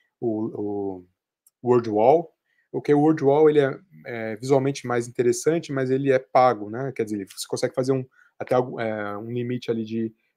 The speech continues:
jogos gratuitos, mas o Learning Apps, ele é totalmente gratuito, né? Então, acho que vale muito a pena. Infelizmente, acho que não vai dar tempo de entrar, mas eu faço convite pra vocês entrarem e experimentarem, jogarem os jogos que estão lá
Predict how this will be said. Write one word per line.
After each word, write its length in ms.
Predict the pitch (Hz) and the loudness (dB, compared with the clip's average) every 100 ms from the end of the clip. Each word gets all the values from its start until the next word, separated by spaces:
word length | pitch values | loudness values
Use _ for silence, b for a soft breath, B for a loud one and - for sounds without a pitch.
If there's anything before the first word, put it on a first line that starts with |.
| - | 0
jogos 440 | 120 117 113 - - | 2 2 0 -12 -4
gratuitos, 760 | 117 113 117 120 156 - - _ _ _ | -4 -2 0 0 0 -6 -18 _ _ _
mas 180 | 123 123 | -6 0
o 60 | |
Learning 260 | 139 147 143 | 2 2 2
Apps, 220 | 151 151 | -2 -2
ele 140 | 156 156 | 4 4
é 60 | |
totalmente 480 | 151 - 165 165 - | 4 0 -2 -4 -2
gratuito, 520 | 151 156 156 131 143 _ _ | 0 0 -2 -6 -6 _ _
né? 140 | 131 131 | -12 -10
Então, 180 | 131 | -10
acho 100 | 123 | -10
que 100 | - | -8
vale 180 | 120 120 | -6 -4
muito 220 | 123 127 | -6 -6
a 40 | 156 | -6
pena. 300 | - 95 90 _ _ _ _ _ _ _ _ _ _ - | -4 -6 -8 _ _ _ _ _ _ _ _ _ _ -6
Infelizmente, 460 | 139 147 131 139 139 | 0 2 2 0 0
acho 100 | - | -2
que 60 | |
não 80 | 135 | 4
vai 80 | 131 | 4
dar 80 | 127 | 4
tempo 200 | 123 117 | -2 -6
de 120 | 120 | -6
entrar, 400 | 113 123 151 165 B B B | -2 2 2 0 B B B
mas 200 | 120 117 | 0 2
eu 80 | 123 | 0
faço 420 | - - 123 - | -2 2 2 2
convite 300 | - 131 123 | -2 -2 -2
pra 120 | - | -2
vocês 320 | 127 127 131 127 | -2 -2 -4 -2
entrarem 600 | 135 113 113 120 131 135 | -2 0 2 2 -2 -6
e 20 | |
experimentarem, 720 | 135 - 139 147 113 117 123 | -8 -4 -4 0 2 2 2
jogarem 460 | 123 117 117 139 | 0 6 8 8
os 120 | 123 110 | 4 0
jogos 260 | 113 113 | -2 -2
que 80 | - | -10
estão 280 | - 120 110 | -10 -6 -4
lá 220 | 113 143 | -4 -4